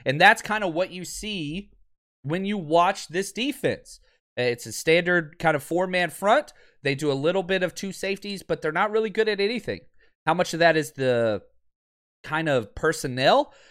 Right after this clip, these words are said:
Uh, the personnel's not bad. But again, l-, listen to these defensive ranks for the Jaguars. They're fourth in touchdown passes allowed,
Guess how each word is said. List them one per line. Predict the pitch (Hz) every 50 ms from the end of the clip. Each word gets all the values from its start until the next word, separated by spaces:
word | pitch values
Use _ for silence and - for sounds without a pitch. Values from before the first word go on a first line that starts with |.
| - - _ _ _ _ -
Uh, | 196 240 277 277 247 - - - -
the | 160
personnel's | 160 - 262 330 - 269 262 294 339 -
not | 262 214 151 -
bad. | - 143 175 214 170 135 139 185 214 - _ _ _ _ _ _ _ _ _ _
But | - 185
again, | 196 208 269 226 151 107 -
l-, | - 135 156 156 143
listen | 170 208 233 - 294 254
to | 302
these | 269 262 254 220
defensive | - - 196 202 196 - 175 - 165 139
ranks | 147 175 220 233 - -
for | 160
the | 131 131
Jaguars. | 123 143 180 214 208 - 113 92 - - -
They're | 131 131
fourth | - - - - 196 208 233 240 254 247 - - - _ _ _
in | - 156 151
touchdown | 139 - 190 185 185 - - 175 170 170
passes | - - 165 156 151 - 151 139
allowed, | 139 123 123 131 135 143 151 175